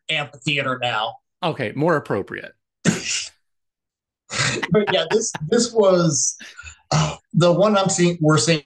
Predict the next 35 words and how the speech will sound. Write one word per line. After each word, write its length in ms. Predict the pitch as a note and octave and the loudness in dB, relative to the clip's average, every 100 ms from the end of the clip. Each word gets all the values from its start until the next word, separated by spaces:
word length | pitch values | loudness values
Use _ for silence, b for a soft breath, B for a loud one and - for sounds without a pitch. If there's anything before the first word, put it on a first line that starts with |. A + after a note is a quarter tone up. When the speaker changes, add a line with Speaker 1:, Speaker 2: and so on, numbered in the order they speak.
| - | -8
Speaker 1:
Pink 400 | C#3 E3 F3+ C#3 | -4 -2 0 -2
at 240 | A#2+ A#2+ | -2 -2
is 280 | C#3+ C#3 C3 | -2 -2 0
the 100 | D3 | 0
one 240 | C3+ D#3 D#3 | 4 4 4
over 280 | D#3 C#3+ | 2 2
on 380 | D3+ C#3 C#3 C#3 C#3 | 2 4 4 2 2
Orange 260 | D#3 E3 | 2 2
Blossom 340 | D#3 D3+ D3+ D3 | 0 -2 -2 -2
Trail 480 | - D3+ C#3+ D3 D3 | 2 2 4 0 -2
in, 540 | C#3 C3+ C3 B2+ B2+ B2+ _ | -4 -4 -6 -10 -14 -16 _
uh, 360 | C3+ C3 B2 C3 - - | -2 0 0 -2 -4 0
Orlando. 840 | D3 D3 D3+ D#3 E3 E3 E3+ E3+ _ _ _ _ - _ - | 2 2 0 2 2 4 2 -2 _ _ _ _ -20 _ 0
The, 100 | D3 | 2
like, 180 | C#3+ C#3+ | 2 0
the 60 | D3 | 0
Speaker 2:
Oh. 60 | |
Speaker 1:
stadium 540 | B2+ A#2+ D3 C#3+ C#3 C#3 | 0 0 -2 -2 -4 -4
that's 240 | C3+ - | -4 0
right 160 | D3+ D3+ | 0 2
Speaker 2:
Ooh, 60 | |
Speaker 1:
there. 380 | D3 D3 D3+ C3+ - | 2 2 0 -4 -6
Speaker 2:
O 140 | A#2+ A#2+ | -4 -2
B 160 | A#2+ | -2
T? 400 | A#2 B2+ C3 C#3 _ _ _ - | -4 -6 -8 -12 _ _ _ 0
Speaker 1:
Mm-hmm. 240 | D#3 D3 | 2 4
Speaker 2:
Is 120 | E3 F#3+ | 4 4
it 140 | G3+ | 2
still 480 | - B2+ B2 B2 A#2+ _ _ _ _ | 0 0 2 0 -2 _ _ _ _
O 140 | D3 B2 | -2 0
B 140 | B2 | -2
T? 400 | A#2+ B2+ C#3+ C3 _ _ _ _ | -4 -6 -6 -12 _ _ _ _
Speaker 1:
It 160 | E3 G3 | -2 2
is, 480 | A3 F#3 B2+ B2 - | 2 0 -2 -8 -2
but, 200 | E3 | -2